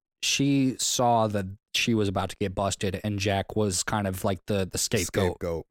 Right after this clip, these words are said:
Speaker 1: Like the,
Speaker 2: Yep.
Speaker 1: yeah, like he
Speaker 2: Yep.
Speaker 1: was, and that's th-, because they set up so hard in the beginning of the show that Jack was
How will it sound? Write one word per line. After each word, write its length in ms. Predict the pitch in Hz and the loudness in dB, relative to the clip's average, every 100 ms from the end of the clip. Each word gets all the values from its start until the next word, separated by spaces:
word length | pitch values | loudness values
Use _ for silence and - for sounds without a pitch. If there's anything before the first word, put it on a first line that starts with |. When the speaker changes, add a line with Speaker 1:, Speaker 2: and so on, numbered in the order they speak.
| - | -2
Speaker 1:
Like 280 | 113 95 | -2 0
the, 140 | - 104 98 | 0 0 0
Speaker 2:
Yep. 80 | 101 _ | -2 _
Speaker 1:
yeah, 260 | 117 90 82 | -2 -2 -2
like 220 | 117 104 | -2 0
he 80 | - | 2
Speaker 2:
Yep. 60 | 120 | 2
Speaker 1:
was, 80 | 104 - - | 0 -6 -4
and 140 | 127 156 | 0 2
that's 180 | 170 185 | 2 0
th-, 220 | 151 160 - | 0 -2 -2
because 300 | 139 - 139 - | -4 -2 -2 -2
they 200 | 123 151 | 0 2
set 240 | - 165 | 4 4
up 120 | 175 - | 4 2
so 360 | - 143 147 | 2 4 4
hard 320 | 147 143 131 | 4 4 4
in 80 | 127 | 4
the 60 | 113 | 0
beginning 380 | 104 110 113 110 | 0 0 0 0
of 80 | |
the 100 | 104 | 0
show 260 | 104 - 107 | 0 2 2
that 120 | 95 | 0
Jack 380 | 92 107 101 - | 0 0 0 0
was 340 | 107 90 104 | -2 -2 -6